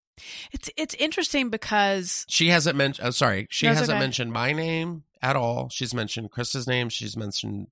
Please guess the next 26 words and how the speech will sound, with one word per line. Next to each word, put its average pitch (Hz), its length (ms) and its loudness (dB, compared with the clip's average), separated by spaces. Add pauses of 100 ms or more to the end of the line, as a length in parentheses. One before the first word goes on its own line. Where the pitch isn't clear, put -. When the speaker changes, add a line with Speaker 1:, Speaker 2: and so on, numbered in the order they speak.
(100)
Speaker 2:
Jeff's - 400 2
name. 101 360 0 (360)
And 101 80 -6
she - 140 2
does 104 260 0
not 101 220 0
say 101 200 -2
my 90 160 -4
name 87 220 -8
at - 80 -6
all. - 240 -12 (880)
And 104 280 0 (840)
I 123 240 8
am 110 140 2
the 107 100 4
one 101 240 2
person, 87 680 -2 (720)
the 120 180 4
one 117 340 8
person - 560 -2 (720)
that 101 160 -2
this 101 200 2
is 85 120 -2
all 71 140 -4
about. - 280 -10 (400)
Speaker 1:
Mm-hmm. 147 420 -10